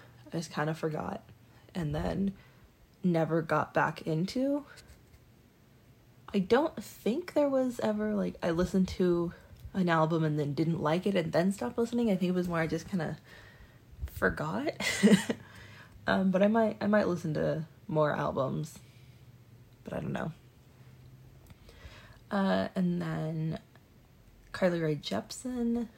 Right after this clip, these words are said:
put out an album in October. I just got to listening to it in December. Um, it's called The Loneliest Time.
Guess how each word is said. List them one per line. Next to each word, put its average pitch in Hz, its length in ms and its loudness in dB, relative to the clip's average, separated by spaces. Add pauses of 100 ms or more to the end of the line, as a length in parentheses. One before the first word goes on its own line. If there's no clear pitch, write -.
(120)
put - 160 -2
out 185 340 2
an 180 100 -2
album 175 340 -2
in 160 100 -2
October. 175 800 0 (480)
I 185 240 0 (1040)
just 165 340 2
got 160 180 2
to 170 80 2
listening 160 360 0
to 170 160 -2
it 160 80 0
in 151 100 0
December. 208 760 2 (280)
Um, 185 460 -4
it's - 100 -20
called 180 180 0
The 170 100 2
Loneliest 165 520 -2
Time. 175 540 -4